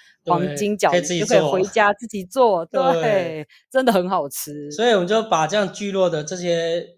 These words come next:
Speaker 2: 点心啊，逐步变成是一个体验过程。然后夏天就会推黄金饺，
Speaker 1: 嗯。
Speaker 2: 然后到冬天比较冷的时候，我们就会做，做老酒，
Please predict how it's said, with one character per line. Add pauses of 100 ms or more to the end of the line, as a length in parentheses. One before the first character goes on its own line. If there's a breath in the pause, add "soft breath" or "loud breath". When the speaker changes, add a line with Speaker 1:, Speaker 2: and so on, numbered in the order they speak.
(140)
Speaker 2:
点
心
啊，
逐
步
变
成
是
一
个
体
验
过
程。
然
后
夏
天
就
会
推
黄
金
饺， (340)
Speaker 1:
嗯。
Speaker 2:
然
后
到
冬
天
比
较
冷
的
时
候，
我
们
就
会
做， (220)
做
老
酒，